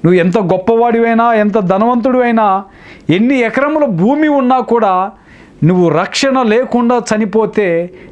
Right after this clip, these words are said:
నీ స్టేటస్ శూన్యము. అందుకే మన పౌరస్థితి భూమి మీద లేదు, పరలోకంలో ఉంది. ఆ పరలోకంలో పౌరస్థితి కావాలంటే వాని పేరు జీవగ్రంథంలో వ్రాయబడాలి. జీవగ్రంథంలో ఆ పేరు వ్రాయబడాలంటే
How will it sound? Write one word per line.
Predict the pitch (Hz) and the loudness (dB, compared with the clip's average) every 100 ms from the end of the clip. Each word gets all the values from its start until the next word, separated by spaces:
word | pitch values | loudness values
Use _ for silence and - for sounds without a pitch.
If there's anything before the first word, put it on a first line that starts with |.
| - | -2
నీ | 160 196 | 0 0
స్టేటస్ | - 196 196 196 - 190 | -2 -2 -2 -4 -2 -4
శూన్యము. | - 180 185 185 143 117 - - - - - - - - | -2 0 0 -2 -6 -10 -16 -20 -20 -20 -20 -20 -20 -4
అందుకే | 175 247 196 269 | 0 0 0 0
మన | 247 247 | 0 0
పౌరస్థితి | 214 220 262 285 277 269 277 | 0 0 0 0 -2 0 0
భూమి | 233 175 277 | 0 2 2
మీద | 285 277 | 2 2
లేదు, | 269 269 | 0 0
పరలోకంలో | 247 220 233 277 269 269 269 262 | -2 -2 0 0 0 0 0 0
ఉంది. | 247 | 0
ఆ | 240 | 0
పరలోకంలో | 214 202 240 294 285 294 285 | 0 -2 0 0 0 -2 -2
పౌరస్థితి | 269 226 247 277 - 247 226 | 0 0 0 -2 -2 -2 0
కావాలంటే | 233 269 277 262 226 226 214 220 - - 180 | 0 0 0 -2 -2 -2 -2 -6 -16 -6 -2
వాని | 190 | -2
పేరు | 175 214 269 | 0 0 0
జీవగ్రంథంలో | 214 139 208 285 247 269 277 277 269 | -2 -2 0 0 0 0 0 0 -2
వ్రాయబడాలి. | 202 185 190 185 147 120 - - - - - | -2 -2 -2 -2 -4 -8 -16 -20 -20 -16 -6
జీవగ్రంథంలో | 123 185 262 240 247 285 285 285 | -2 0 0 0 0 0 0 0
ఆ | 262 | 0
పేరు | 214 208 226 220 | 0 0 0 0
వ్రాయబడాలంటే | 196 190 185 190 185 175 160 170 139 | 0 -2 -2 -2 -2 -4 -4 -4 -4